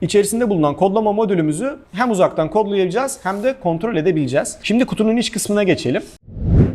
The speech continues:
Kutuyu açar açmaz, e, bizi otonom araç kullanma kılavuzu karşılıyor. Altında da hızlı başlangıç kitapçığı var. Bunları şöyle kenara kaldırayım. Hepsine tekrardan geri döneceğiz. Şunları tek tek çıkarmak istiyorum. Bakın böyle bir hazneyle birlikte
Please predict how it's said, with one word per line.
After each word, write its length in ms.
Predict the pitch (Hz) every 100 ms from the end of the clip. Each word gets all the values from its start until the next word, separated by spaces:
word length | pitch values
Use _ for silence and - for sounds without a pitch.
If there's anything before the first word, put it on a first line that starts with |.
| - -
Kutuyu 280 | - 156 202
açar 260 | 170 190 214
açmaz, 500 | 170 175 214 233 180
e, 280 | 139 135 135
bizi 420 | 147 190 226 -
otonom 400 | 165 156 175 196
araç 420 | 196 147 208 - -
kullanma 360 | 151 156 175
kılavuzu 360 | 160 143 123 120
karşılıyor. 600 | 151 175 180 180 175 190 - - - -
Altında 440 | 160 160 190 196
da 240 | 165 202 -
hızlı 200 | 151 175
başlangıç 460 | 165 165 175 185 185
kitapçığı 440 | - 135 - 120
var. 200 | 147 226 -
Bunları 220 | 196 196
şöyle 220 | 190 190
kenara 300 | 190 185 190
kaldırayım. 420 | 185 135 135 220 - -
Hepsine 340 | 214 - 180
tekrardan 500 | 180 190 170 156 165
geri 180 | 160 165
döneceğiz. 440 | 160 131 175 254 - - -
Şunları 420 | - 220 220 247
tek 200 | 240 226
tek 140 | 214 208
çıkarmak 380 | - 196 196 202
istiyorum. 340 | - 143 156
Bakın 220 | 160 180
böyle 200 | 180 180
bir 40 | 185
hazneyle 480 | 170 180 190 190
birlikte 520 | 151 135 123 160 214